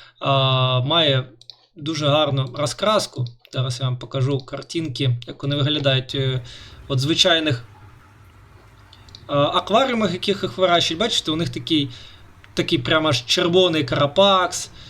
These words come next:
е, великі такі клешні. Ну, він такий червоненький чи, а, бронзовий, можна даже сказати. А, бачите, які вони гарненькі тут всі сидять.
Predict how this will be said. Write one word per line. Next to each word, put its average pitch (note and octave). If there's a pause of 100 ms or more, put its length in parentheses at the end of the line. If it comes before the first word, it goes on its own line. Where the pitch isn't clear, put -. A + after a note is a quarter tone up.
(240)
е, C#3
великі E3+
такі C3+
клешні. F3+ (120)
Ну, G3+
він A3
такий E3+
червоненький G#3
чи, E3 (1000)
а, C3+
бронзовий, D3
можна B2+
даже B2
сказати. A#2+ (400)
А, C3
бачите, F#3+
які D#3+
вони C#3+
гарненькі B2
тут B2
всі - (680)
сидять. F#3+